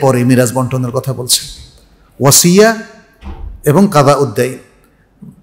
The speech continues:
প্রথমে কি মৃত ব্যক্তির দাফন কাফন তার সম্পত্তি থেকে হবে, যদি তার আত্মীয় স্বজন দাফন কাফন করে ফেলে তাহলে তো হলোই। দ্বিতীয় হচ্ছে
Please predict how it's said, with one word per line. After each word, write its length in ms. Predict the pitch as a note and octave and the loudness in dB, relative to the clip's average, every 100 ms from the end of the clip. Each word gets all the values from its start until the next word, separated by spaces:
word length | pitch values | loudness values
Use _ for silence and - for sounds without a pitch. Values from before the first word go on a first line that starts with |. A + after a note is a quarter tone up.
| _ | _
প্রথমে 320 | D#3+ C#3+ E3 F#3 | -2 0 2 0
কি 480 | F#3+ G#3+ A#3 A#3 - - | -2 -4 -4 -8 -12 -14
মৃত 320 | D3 C#3+ D3 D#3 | -4 2 4 4
ব্যক্তির 500 | D3 - F#3+ G3+ C#3+ | 2 0 -2 0 0
দাফন 320 | C#3+ F3+ E3+ | 0 0 -2
কাফন 400 | E3 D#3+ F#3 G3 - - _ _ _ _ | -2 -4 -6 -8 -12 -20 _ _ _ _
তার 100 | C#3+ | -8
সম্পত্তি 520 | B2 D3+ C#3 D#3 E3+ | -4 -4 -4 -4 -4
থেকে 280 | D#3+ E3 E3 | -6 -6 -6
হবে, 480 | C3+ D3+ F#3 A3+ - _ _ G3+ | -4 -4 -6 -8 -16 _ _ -2
যদি 180 | A3+ | -2
তার 140 | A3 G3 | 0 0
আত্মীয় 280 | E3 F3+ D#3+ | 0 -4 -4
স্বজন 280 | E3 E3+ | -4 -4
দাফন 300 | D3 - D#3+ | -4 -4 -6
কাফন 240 | D3 C3+ D3 | -6 -6 -4
করে 240 | D3+ C#3 | -2 -2
ফেলে 200 | C#3 B2+ | -2 -4
তাহলে 180 | B2+ C3 | -4 -6
তো 120 | B2+ | -4
হলোই। 220 | A#2 A#2+ - - - - - - | -6 -6 -10 -18 -18 -18 -18 -8
দ্বিতীয় 340 | B2+ D3 E3 E3+ | -4 0 2 2
হচ্ছে 640 | F3 E3+ G3 G#3 A3+ | 0 0 0 0 -2